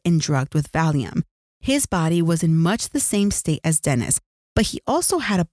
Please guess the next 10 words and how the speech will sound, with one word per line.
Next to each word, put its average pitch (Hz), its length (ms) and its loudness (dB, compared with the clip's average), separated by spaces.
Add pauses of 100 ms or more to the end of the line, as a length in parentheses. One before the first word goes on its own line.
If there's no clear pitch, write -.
(100)
ballpoint 262 680 0
pen 160 500 2 (180)
with 190 220 0
the 180 100 0
hotel 226 600 -2
insignia 226 760 0 (480)
shoved - 540 -2
into 180 260 0
his 165 320 0
urethra 143 560 0